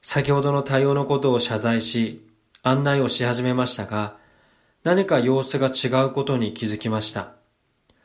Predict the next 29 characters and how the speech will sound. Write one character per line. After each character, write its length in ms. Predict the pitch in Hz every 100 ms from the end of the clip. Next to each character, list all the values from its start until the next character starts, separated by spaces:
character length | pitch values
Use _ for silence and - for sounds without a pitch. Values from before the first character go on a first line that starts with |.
| _ _ _ _ _
ほ 180 | - 170
ん 80 |
の 80 | 180
数 200 | 165 180
分 220 | 160 175
し 100 | 156
か 120 | - 131
経 120 | 131
っ 80 | 131
て 80 |
い 80 | 117
な 100 | 123
い 60 | 113
の 80 | 101
に、 340 | 107 107 - _ _ _ _ -
お 100 | 123
客 160 | 143 135
さ 140 | 156
ん 60 | 147
の 100 | 139
機 160 | 139
嫌 120 | 135 139
が 120 | 131
治 200 | 135 135
る 60 |
ど 120 | 123 113
こ 120 | 117
ろ 120 | 107
か、 300 | 107 101